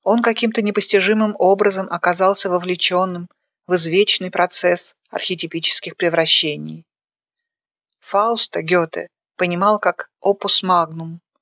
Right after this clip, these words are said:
или opus divinum, великое или божественное деяние, не случайно называя его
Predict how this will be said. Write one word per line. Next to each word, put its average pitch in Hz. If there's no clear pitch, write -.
или 175
opus 196
divinum, 165
великое 190
или 180
божественное 170
деяние, 160
не 196
случайно 202
называя 175
его 170